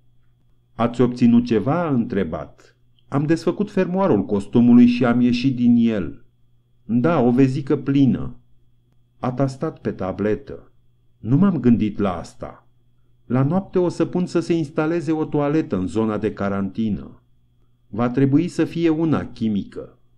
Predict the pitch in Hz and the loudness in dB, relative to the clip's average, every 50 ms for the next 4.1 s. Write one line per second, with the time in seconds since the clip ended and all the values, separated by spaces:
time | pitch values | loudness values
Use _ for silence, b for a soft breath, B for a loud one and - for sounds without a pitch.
0 | _ _ _ _ - 101 131 143 147 214 208 208 202 175 143 - 147 139 135 135 | _ _ _ _ -6 -4 -2 0 0 0 2 2 2 2 2 2 4 4 4 4
1 | 143 139 135 123 120 123 - 120 113 113 113 107 - 120 117 117 110 - 127 117 | 2 2 4 4 2 2 0 0 0 0 0 0 0 2 2 2 2 0 0 0
2 | - 127 113 - 117 113 113 113 113 107 110 110 107 107 104 104 104 104 107 104 | 0 0 -2 0 0 0 0 2 2 2 2 2 2 2 0 -2 -2 -2 -4 -4
3 | 101 - 107 98 - - 101 98 95 87 85 - - 98 85 80 80 - - - | -4 -4 -4 -4 -4 -4 -4 -4 -4 -4 -8 -10 -10 -8 -8 -8 -12 -14 -18 -20
4 | _ | _